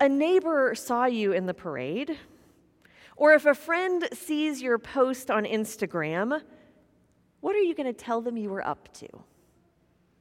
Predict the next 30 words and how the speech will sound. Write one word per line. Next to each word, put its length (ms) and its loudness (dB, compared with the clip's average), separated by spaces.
Will 80 -4
you 160 -6
tell 220 -2
them, 200 -2
"Oh, 320 -2
it 80 -2
was 140 -6
just 180 -8
a 60 -20
church 340 -10
thing"? 380 -10
Or 120 4
will 140 0
you 120 -4
say, 400 2
"Oh, 200 4
it 60 0
was, 180 0
it 80 2
was 160 -2
Palm 340 2
Sunday 540 2
and 120 2
we 120 0
were 160 0
celebrating 520 2
God's 320 2
deeds 320 -6
of 140 -4
power," 580 -6